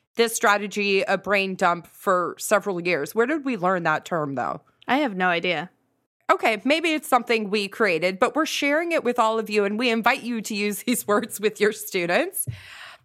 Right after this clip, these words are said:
Speaker 1: What is a brain dump? A brain dump is when you're looking at that blank page, and we talked about blank page anxiety last week, and you do anything you can, you write anything you can so you no longer have a blank page.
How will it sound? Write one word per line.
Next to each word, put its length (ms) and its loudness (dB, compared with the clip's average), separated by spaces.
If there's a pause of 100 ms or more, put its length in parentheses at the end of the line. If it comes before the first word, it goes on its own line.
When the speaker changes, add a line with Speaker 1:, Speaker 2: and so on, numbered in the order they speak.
(240)
Speaker 1:
What 380 2
is 300 0
a 60 2
brain 340 2
dump? 340 -4 (160)
A 120 4
brain 420 0
dump 440 0
is 240 0
when 200 2
you're 140 -2
looking 400 -2
at 160 0
that 260 2
blank 320 -2
page, 460 -2
and 120 -2
we 80 -2
talked 300 0
about 260 2
blank 240 -2
page 280 -2
anxiety 500 -2
last 380 0
week, 320 -6 (640)
and 200 0
you 140 0
do 340 -2 (140)
anything 720 -2
you 220 -4
can, 580 -2 (240)
you 140 -4
write 300 2 (100)
anything 720 0
you 200 -4
can 520 0 (140)
so 180 -6
you 180 -2
no 300 2
longer 380 0
have 220 -2
a 60 -4
blank 320 -6
page. 480 -16